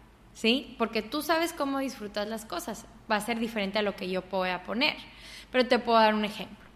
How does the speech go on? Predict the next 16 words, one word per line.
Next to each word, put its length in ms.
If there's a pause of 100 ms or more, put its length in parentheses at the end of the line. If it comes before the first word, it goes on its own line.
(140)
Entonces, 540
para 280
mí, 300 (1400)
en 180
mi 120
tarea 440
día 260
a 40
día, 320 (920)
lo 160
más 220
importante 460
para 160
mí 180
es 220 (1120)
hacerles, 600